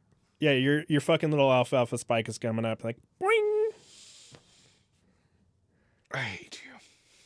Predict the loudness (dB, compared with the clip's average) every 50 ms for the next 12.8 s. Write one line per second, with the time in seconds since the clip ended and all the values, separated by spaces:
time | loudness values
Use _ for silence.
0 | _ _ _ _ _ _ _ _ _ _ _ _ _ _ _ _ _ _ _ _
1 | _ _ _ _ _ _ _ _ _ _ _ _ _ _ _ _ _ _ _ _
2 | _ _ _ _ _ _ _ _ _ _ _ _ _ _ _ -4 -2 -2 -2 -2
3 | -6 -14 _ -20 _ _ _ -20 -20 -20 -20 _ _ _ _ _ _ _ _ _
4 | _ _ _ _ _ _ _ _ _ _ _ -2 0 2 4 4 2 2 0 2
5 | 2 2 2 2 -2 -4 -6 -4 -2 -2 0 0 0 0 -2 -2 0 0 0 0
6 | 0 -2 -4 -2 -2 -2 -2 -4 -4 -6 -6 -4 -4 -6 -6 -6 -10 -10 -8 -6
7 | -6 -8 -8 -10 -10 -10 -10 -10 -10 -10 -8 -8 -10 -12 _ _ -20 _ _ _
8 | _ _ _ _ _ 0 2 4 4 4 2 2 2 2 4 4 2 0 2 0
9 | 0 2 2 2 2 2 2 2 2 0 -2 0 0 0 0 2 2 2 2 2
10 | 2 0 0 0 -2 -6 -8 _ _ _ _ _ _ _ _ _ -20 -20 -14 -8
11 | -8 -8 -6 -4 -6 -4 -4 -4 -4 -2 -2 -2 -2 -2 -6 -6 -6 -4 -4 -6
12 | -6 -6 -4 -4 -4 -4 -6 -8 -12 -12 -10 -4 -6 -6 -6